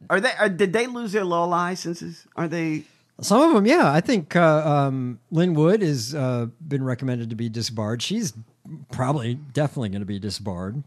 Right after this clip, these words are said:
Speaker 1: Yeah.
Speaker 2: Rudy, we know, has already been,
Speaker 1: Sad.
Speaker 2: uh, had his license suspended.
Speaker 1: Yeah, Rudy's having a tough time.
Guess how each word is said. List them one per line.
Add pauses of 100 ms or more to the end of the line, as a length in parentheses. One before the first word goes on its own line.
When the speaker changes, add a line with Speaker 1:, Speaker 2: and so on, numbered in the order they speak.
Speaker 1:
Yeah.
Speaker 2:
Rudy,
we
know,
has
already
been,
Speaker 1:
Sad. (120)
Speaker 2:
uh, (120)
had
his
license
suspended. (200)
Speaker 1:
Yeah,
Rudy's
having
a
tough
time.